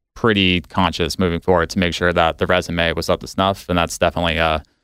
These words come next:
main thing and a suggestion for younger line cooks. Like, you are getting judged on your resume and where you're working. And if you make a decision, which you have to, obviously,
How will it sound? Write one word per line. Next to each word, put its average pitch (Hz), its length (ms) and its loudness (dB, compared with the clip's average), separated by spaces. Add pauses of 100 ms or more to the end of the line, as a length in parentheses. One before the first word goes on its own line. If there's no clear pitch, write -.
(400)
main 98 320 2
thing 98 340 2
and 98 120 2
a 92 60 2
suggestion 92 520 2
for 95 140 0
younger 87 280 2
line 90 220 2
cooks. 101 340 2
Like, 85 500 0
you 98 200 4
are 98 120 6
getting 92 240 2
judged 95 380 4
on 90 120 2
your 85 100 2
resume 107 380 4
and 107 80 4
where 92 100 4
you're 82 140 -2
working. 107 400 2
And 98 80 2
if 80 100 -4
you 85 200 0
make 85 180 0
a - 40 0
decision, 95 680 0
which - 140 -2
you 85 100 -2
have 85 200 2
to, 95 260 2
obviously, 98 600 2